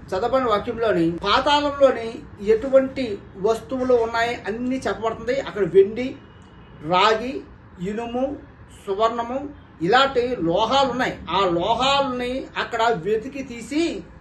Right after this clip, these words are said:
దానితోని ఆభరణాలు కూడా తయారు చేస్తున్నారు. అంటే ఇప్పుడు పాతాళంలో అక్కడ ఏం జరుగుతుంది అంటే అక్కడ కూడా పరిపాలన జరుగుతుంది. ఈ భూమి మీద ఉన్నప్పుడు ఎలాగైతే మనం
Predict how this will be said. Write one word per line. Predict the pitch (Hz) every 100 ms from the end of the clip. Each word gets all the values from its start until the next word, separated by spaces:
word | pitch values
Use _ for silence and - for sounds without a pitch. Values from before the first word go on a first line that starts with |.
| -
దానితోని | - 180 269 294 285 269 240 254 -
ఆభరణాలు | 147 180 214 240 240 240 240
కూడా | 233 233
తయారు | 233 220 226
చేస్తున్నారు. | 220 - 220 160 - - - -
అంటే | 180 - 262 233
ఇప్పుడు | 247 196 233 233
పాతాళంలో | - 160 208 254 262 254 262
అక్కడ | 240 233
ఏం | 202 233
జరుగుతుంది | 254 254 - 247 247 247 247 - - 170
అంటే | - 240 226 - - - 147
అక్కడ | 160 240 277
కూడా | 285 269
పరిపాలన | 285 - 185 254 285 294
జరుగుతుంది. | 262 262 277 226 - - - -
ఈ | 196 247
భూమి | 170 202 262
మీద | 269 269
ఉన్నప్పుడు | 262 254 262 254 240
ఎలాగైతే | 214 254 254 247 254
మనం | 254 240 247